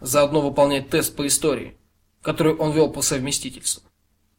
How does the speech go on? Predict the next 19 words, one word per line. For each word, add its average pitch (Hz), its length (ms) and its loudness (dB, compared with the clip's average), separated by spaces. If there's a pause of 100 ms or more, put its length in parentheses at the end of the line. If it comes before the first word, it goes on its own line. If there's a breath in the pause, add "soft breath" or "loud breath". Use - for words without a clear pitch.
(240)
Не 147 120 -2
все 147 200 4
выдерживали. 127 580 -6 (960)
Находка, 170 460 2
скорее 160 380 2
всего, 156 260 2
бесполезная. 143 760 0 (600)
Пусть 208 180 2
в - 60 -2
кино 208 260 6
изображают 165 500 6
последнего 160 540 4
уцелевшего 160 560 0
человека, 143 560 0 (540)
понуро 151 340 4
бредущего 151 560 2
по 156 80 -2
радиоактивным 139 580 0
руинам. 139 460 -4